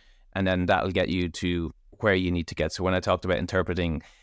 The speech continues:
construction drawings, you'll be able to interpret a contract. That's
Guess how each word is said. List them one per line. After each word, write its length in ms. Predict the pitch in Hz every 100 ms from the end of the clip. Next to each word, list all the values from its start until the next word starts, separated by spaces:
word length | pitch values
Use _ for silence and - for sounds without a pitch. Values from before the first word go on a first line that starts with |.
| _ _
construction 420 | 85 - 90 82
drawings, 420 | 90 147 156 143
you'll 120 | 104
be 100 | 98
able 140 | 90 87
to 100 | 90
interpret 340 | 85 85 78
a 40 | 73
contract. 380 | 71 67 -
That's 380 | - 95 - -